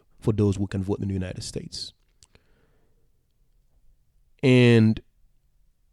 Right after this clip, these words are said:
Trump did not get the outcome that he wanted. And that's okay.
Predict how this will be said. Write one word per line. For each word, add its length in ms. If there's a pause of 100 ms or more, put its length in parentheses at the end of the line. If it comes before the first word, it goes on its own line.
(1120)
Trump 320
did 100
not 140
get 120
the 100 (200)
outcome 800 (640)
that 220
he 140
wanted. 580 (880)
And 80
that's 220
okay. 440